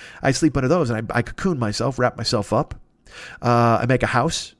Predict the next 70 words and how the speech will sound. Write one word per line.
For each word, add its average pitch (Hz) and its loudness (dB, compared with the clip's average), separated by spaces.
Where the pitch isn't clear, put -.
As 110 0
you 113 -2
may 113 -2
know, 113 -2
I 127 2
lift 110 -2
my 104 -2
feet 117 0
up 131 0
and 101 -6
tuck - 0
myself 104 -2
in. 165 -4
So 165 4
I'm 170 6
in 202 4
a 202 8
house, 180 4
and 120 0
I 117 -2
lay 127 2
there 135 6
and 123 2
I 120 2
sleep. - -10
But 123 0
now, 208 10
with 160 4
the 127 -2
weather 143 2
getting 107 -4
warm, 104 -4
I 113 -2
took - -2
the - -14
flannel 113 0
sheets 104 -6
off, 113 2
but 113 0
it 113 -2
was 101 -2
ready 101 -2
to 92 -10
take 95 -4
them 95 -10
off 90 -6
anyway. 101 -4
It 101 -4
had 95 -6
been 95 -6
a 98 -8
week 98 -8
or - -6
whatever 85 -8
the - -14
fuck. 101 -4
And, 147 4
uh, 131 8
and 139 2
then 127 0
I 120 2
put 113 0
new 160 0
sheets - -6
on, 90 -4
some, 101 -10
some 85 -10
very 110 0
nice, 92 -8
uh, 80 -6